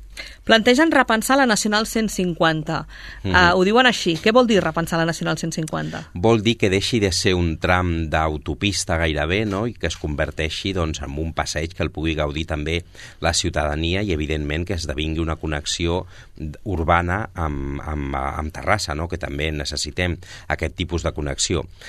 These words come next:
Speaker 2: D'alguna manera, el que estem plantejant, tant a la Gran Via com també a la Nacional cent cinquanta, és el model que està fent Ada Colau a Barcelona amb l'Avinguda Meridiana, no?, que és una autopista que travessava la ciutat, que dividia els barris d'aquesta ciutat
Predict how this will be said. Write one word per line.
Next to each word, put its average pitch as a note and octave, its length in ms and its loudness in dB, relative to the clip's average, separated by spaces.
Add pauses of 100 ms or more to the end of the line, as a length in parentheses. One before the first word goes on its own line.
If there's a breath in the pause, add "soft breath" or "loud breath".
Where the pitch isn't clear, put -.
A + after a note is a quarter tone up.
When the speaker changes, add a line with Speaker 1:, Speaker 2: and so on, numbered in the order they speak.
(140 loud breath)
Speaker 2:
D'alguna F#2+ 320 4
manera, A2+ 240 4
el A#2+ 60 0
que G#2+ 60 -2
estem F#2 260 0
plantejant, F#2+ 720 0 (140)
tant D#2 200 0
a C#2+ 60 -2
la D2 140 0
Gran E2+ 240 0
Via F2 240 0
com D2+ 180 -4
també D2+ 300 -2
a - 20 0
la D2+ 80 -2
Nacional D2 420 -4
cent E2+ 160 -4
cinquanta, F#2 600 -2 (400 loud breath)
és F2+ 160 -2
el G2 100 2
model E2+ 360 0
que - 80 -6
està F2 160 -4
fent D#2+ 180 -4
Ada D2+ 180 0
Colau D2+ 280 0
a D2+ 40 0
Barcelona D#2 440 -2
amb G2+ 100 -2
l'Avinguda D2+ 400 -4
Meridiana, D#2 540 -4
no?, C#2 80 -6 (100)
que D2 200 -4
és - 180 -8
una E2+ 160 -4
autopista D#2 680 -4 (340 loud breath)
que D#2+ 140 -2
travessava E2 520 0
la D#2+ 140 2
ciutat, F#2 480 -4
que D#2+ 80 -6
dividia C#2+ 400 -2
els D#2 100 -8
barris E2+ 300 0
d'aquesta D#2+ 400 -6
ciutat G2 380 -4